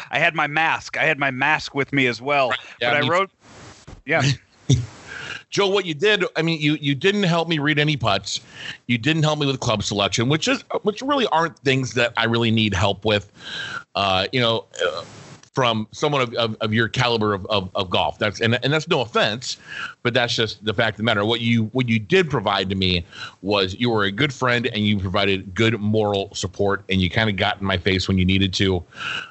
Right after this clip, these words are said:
Speaker 2: um, and, and when I needed it. And, uh, I, I, I couldn't have, uh,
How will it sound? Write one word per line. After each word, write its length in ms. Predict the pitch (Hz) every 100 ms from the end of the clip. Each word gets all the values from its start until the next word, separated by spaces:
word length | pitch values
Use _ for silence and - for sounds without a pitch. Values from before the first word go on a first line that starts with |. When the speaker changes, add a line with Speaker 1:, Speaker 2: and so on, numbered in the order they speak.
| _
Speaker 2:
um, 480 | 90 87 82 78 80 - - - - -
and, 140 | 98 92
and 120 | 98
when 140 | 98 98
I 140 | 107
needed 340 | 107 113 110 107
it. 160 | 107 - - - - - _
And, 360 | 98 95 95 95
uh, 460 | 92 92 95 92 -
I, 200 | 107 107
I, 160 | 110 95
I 100 | 120
couldn't 300 | 120 139 143
have, 220 | 143 123 131
uh, 260 | 127 127